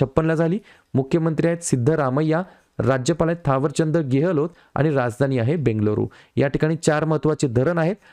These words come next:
बांदीपूर, माफ करा, चार महत्त्वाचे उद्यान आहेत, बांदीपूर, कुद्रेमुख, अंची आणि बॅनरघट्टा,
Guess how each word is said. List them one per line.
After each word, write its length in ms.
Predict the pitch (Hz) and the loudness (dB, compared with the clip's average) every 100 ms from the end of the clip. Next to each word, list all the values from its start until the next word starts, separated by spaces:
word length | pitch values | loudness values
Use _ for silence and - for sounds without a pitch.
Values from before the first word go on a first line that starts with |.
| _ | _
बांदीपूर, 540 | 110 127 139 165 170 202 - _ | -2 0 0 0 0 0 -4 _
माफ 180 | 127 143 | -2 0
करा, 160 | - 175 | 0 -2
चार 280 | - 147 160 | 0 0 0
महत्त्वाचे 460 | 156 151 156 147 | -2 0 0 0
उद्यान 380 | 160 120 117 156 | 0 0 0 0
आहेत, 180 | 160 196 - - - | 0 -2 -6 -12 -2
बांदीपूर, 560 | 123 135 156 156 185 233 - _ | 0 0 -2 0 -2 -2 -12 _
कुद्रेमुख, 480 | - 131 156 170 185 - _ - | -2 0 0 0 -2 -4 _ -4
अंची 440 | - 139 135 165 233 - - | -2 0 0 0 0 -6 -2
आणि 160 | 139 | 0
बॅनरघट्टा, 720 | 147 123 131 220 156 143 139 | 2 0 2 0 0 0 0